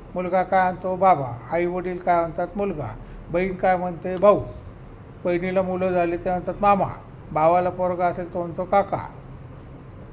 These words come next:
माणूस एकच आहे, पण नावं वेगळं. तर माणसात काही फरक आहे का? पण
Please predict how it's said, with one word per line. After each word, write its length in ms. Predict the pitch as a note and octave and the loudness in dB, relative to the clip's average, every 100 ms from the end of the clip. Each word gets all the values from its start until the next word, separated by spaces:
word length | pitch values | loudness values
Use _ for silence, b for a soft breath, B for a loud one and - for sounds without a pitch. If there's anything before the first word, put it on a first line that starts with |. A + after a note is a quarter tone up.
| - - - - - - - - | -16 -16 -16 -16 -14 -14 -12 -4
माणूस 460 | F3 G3+ A#3 - | 0 2 0 -2
एकच 380 | B3 A#3+ C4+ - | -2 -2 -2 -2
आहे, 100 | D3+ | -4
पण 200 | A#2 D#3 | -6 -6
नावं 520 | E3 E3+ F3 F3+ G3+ G#3+ - - - - - | 0 4 4 2 0 -4 -12 -14 -14 -14 -10
वेगळं. 680 | B2+ A#2 - - - - F#3 | -10 -10 -12 -16 -16 -10 0
तर 40 | |
माणसात 320 | F#3 G3 G#3 | 2 4 2
काही 200 | G#3 G#3+ | 2 2
फरक 340 | G#3 F#3+ G3 F#3+ | 4 2 2 -2
आहे 100 | E3+ | 0
का? 280 | E3 D#3+ E3 - - B B - | 0 0 -2 -12 -18 B B -12
पण 80 | F#3 | -10